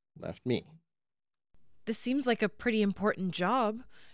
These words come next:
Speaker 2: A statue to commemorate the Great Transfiguration. Were you the only artist left in town? I, I, I don't mean to sound rude. It's just that you said you'd only recently gotten into the arts.
Speaker 1: <laughs> No, it, it's all good. Uh,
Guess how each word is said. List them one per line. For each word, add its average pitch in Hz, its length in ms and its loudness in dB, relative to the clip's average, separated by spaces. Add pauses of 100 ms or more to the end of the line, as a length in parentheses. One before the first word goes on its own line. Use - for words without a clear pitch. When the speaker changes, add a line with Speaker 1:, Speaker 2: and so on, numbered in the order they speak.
Speaker 2:
A 185 60 -6
statue 226 500 4
to 233 120 2
commemorate 214 540 2
the 196 80 0
Great 202 240 2
Transfiguration. 185 960 -2 (560)
Were 220 160 2
you 254 220 4
the 233 100 6
only 220 300 4
artist 214 320 0
left 214 260 -4
in 185 140 -2
town? 233 300 -4 (600)
I, 320 80 8 (400)
I, 262 340 6 (180)
I 285 340 12
don't 392 240 10
mean 320 220 8
to 302 120 6
sound 262 380 8
rude. 262 240 4 (200)
It's - 300 2
just 311 200 2
that 254 200 2
you 254 140 6
said 240 200 4
you'd 233 140 2
only 233 220 4
recently 233 480 4
gotten 214 240 4
into 208 180 0
the 208 160 2
arts. 190 240 6 (120)
Speaker 1:
<laughs> - 100 -2
No, 180 180 10
it, 151 340 4 (340)
it's - 500 4
all 117 280 10
good. 113 460 6
Uh, 107 260 0